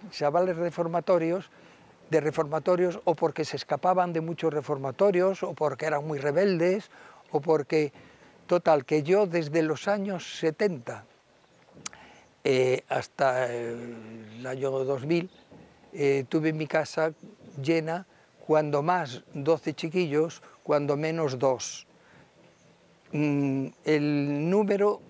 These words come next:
en función de la dificultad que generaban aquellos chiquillos, ¿no? A veces con dos me desbordaban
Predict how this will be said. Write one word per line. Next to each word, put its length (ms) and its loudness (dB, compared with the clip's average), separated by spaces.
en 160 -2
función 520 0
de 140 2
la 160 2
dificultad 640 -2
que 120 -2
generaban 600 0
aquellos 440 -4
chiquillos, 460 -12
¿no? 180 -10
A 60 -6
veces 440 0
con 200 0
dos 220 2
me 140 -4
desbordaban 800 2